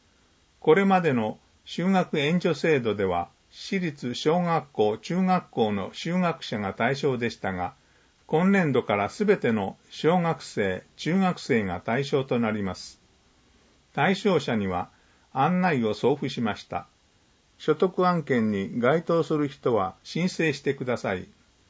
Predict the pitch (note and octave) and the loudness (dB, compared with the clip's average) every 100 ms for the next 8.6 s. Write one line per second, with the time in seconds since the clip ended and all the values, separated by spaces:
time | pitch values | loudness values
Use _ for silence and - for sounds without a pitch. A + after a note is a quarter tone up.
0 | _ - D#3 F#3 - - A#2 G2 - - | _ -4 0 0 0 -2 0 0 -2 -10
1 | E3+ F#3+ D3+ F3 F#3 F3+ F3+ F3+ D#3+ A2+ | -4 -2 -2 0 0 2 0 0 0 0
2 | A2 - F2+ - _ _ - A#2+ - D#3 | -6 -6 -6 -6 _ _ -2 -2 -2 -4
3 | C#3 C3+ A2 G2+ - _ _ _ _ _ | -4 -4 -2 -4 -8 _ _ _ _ _
4 | _ _ _ _ _ _ _ _ _ _ | _ _ _ _ _ _ _ _ _ _
5 | _ _ _ - C#3 F#3 F#3+ F3+ F3 C3 | _ _ _ -4 2 4 4 2 2 2
6 | D3+ C#3+ F3+ F#3+ F3 E3 F#3 D3+ C3+ G#2+ | 0 -6 -4 0 0 2 4 4 0 -6
7 | B2+ D#3+ G3 D3+ E3 - D3+ C#3+ C3+ C3 | -6 -4 -2 0 0 4 4 6 4 0
8 | - B2+ B2+ - A#2 - | 0 2 2 -2 -8 -8